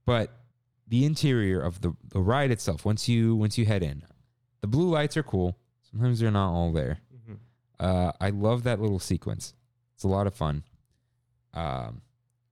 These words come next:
Speaker 1: but I love, like, the, they use disco balls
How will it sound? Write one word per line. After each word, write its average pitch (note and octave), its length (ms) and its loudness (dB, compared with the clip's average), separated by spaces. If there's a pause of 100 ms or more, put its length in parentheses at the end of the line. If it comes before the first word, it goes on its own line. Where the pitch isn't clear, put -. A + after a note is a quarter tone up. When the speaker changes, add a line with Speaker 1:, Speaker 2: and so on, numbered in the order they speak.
(160)
Speaker 1:
but F2+ 280 0 (800)
I A#2 140 2
love, C#3 500 0 (100)
like, G#2 100 0 (260)
the, - 120 -4 (1200)
they C#3+ 100 2
use E3+ 320 4
disco A2 380 0
balls - 340 -12